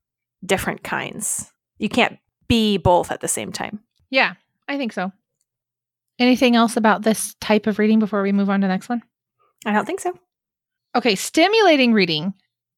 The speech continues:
Speaker 2: was super interesting to me. I had never considered this as a category. So one, I think this is where self-help books come in,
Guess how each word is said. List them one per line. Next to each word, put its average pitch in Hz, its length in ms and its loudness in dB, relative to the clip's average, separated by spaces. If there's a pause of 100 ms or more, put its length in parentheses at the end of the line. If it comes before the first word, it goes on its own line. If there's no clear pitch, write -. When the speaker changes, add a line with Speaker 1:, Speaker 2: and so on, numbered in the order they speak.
(160)
Speaker 2:
was 214 180 0
super 226 340 -2
interesting 190 480 -4
to 196 120 -8
me. 170 240 -4 (680)
I 220 80 2
had 214 160 2
never 202 200 0
considered 196 420 -4
this 180 140 -4
as 190 140 -6
a 196 40 -4
category. 185 640 -6 (520)
So 208 480 2 (800)
one, 262 440 2 (460)
I 220 80 -2
think 320 160 -4
this 320 120 0
is 208 120 0
where 180 120 0
self-help - 480 -4
books - 260 -8
come 160 180 -6
in, 113 220 -8